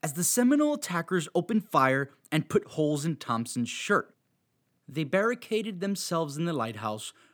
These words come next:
where a rifle and a keg of gunpowder had been readied for just such an event.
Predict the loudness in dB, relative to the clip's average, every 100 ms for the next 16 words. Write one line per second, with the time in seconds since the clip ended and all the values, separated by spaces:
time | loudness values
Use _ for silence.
0 | _ 0 2 2 2 0 -2 -2 -2 -2
1 | -4 -6 -6 -8 -2 -2 -2 -4 -2 -2
2 | -2 -4 -4 -4 -2 -4 -6 -10 -10 -12
3 | -8 -10 -10 -10 -10 -8 -8 -2 -2 -2